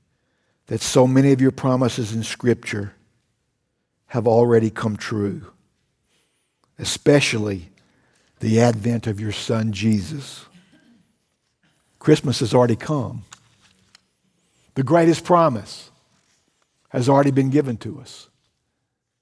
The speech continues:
The greatest promise that the Old Testament prophet spoke of,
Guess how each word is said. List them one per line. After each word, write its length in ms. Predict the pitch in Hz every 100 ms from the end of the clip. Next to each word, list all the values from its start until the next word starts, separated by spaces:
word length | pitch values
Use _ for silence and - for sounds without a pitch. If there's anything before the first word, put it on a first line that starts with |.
| _ _ _ _ _
The 100 | 127
greatest 460 | 127 160 160 160 -
promise 500 | 165 151 110 87 -
that 160 | 113
the 200 | - 110 - _ _ _ _ _ _ _ _ _ _
Old 240 | 147 160
Testament 400 | - 147 - 143
prophet 540 | - 151 151 - 139 -
spoke 460 | - - 143 -
of, 360 | 120 113 135 -